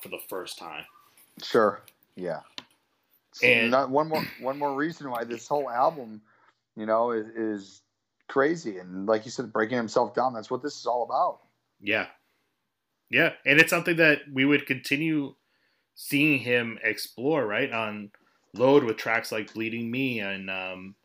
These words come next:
Speaker 1: you know, and so on and so forth in, and on the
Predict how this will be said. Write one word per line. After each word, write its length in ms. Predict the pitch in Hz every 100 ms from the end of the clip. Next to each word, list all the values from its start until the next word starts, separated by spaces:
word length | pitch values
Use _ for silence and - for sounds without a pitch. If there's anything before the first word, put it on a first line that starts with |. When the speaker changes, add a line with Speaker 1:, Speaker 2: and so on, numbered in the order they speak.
| _ _ _ _
Speaker 1:
you 100 | 123
know, 100 | 120
and 220 | 110 110 - _
so 360 | - - 113 120
on 120 | 120
and 100 | 117
so 240 | - 113
forth 480 | 110 - 151 127 107
in, 180 | 110 110
and 240 | 107 110
on 240 | 101 101 95
the 360 | 104 101 98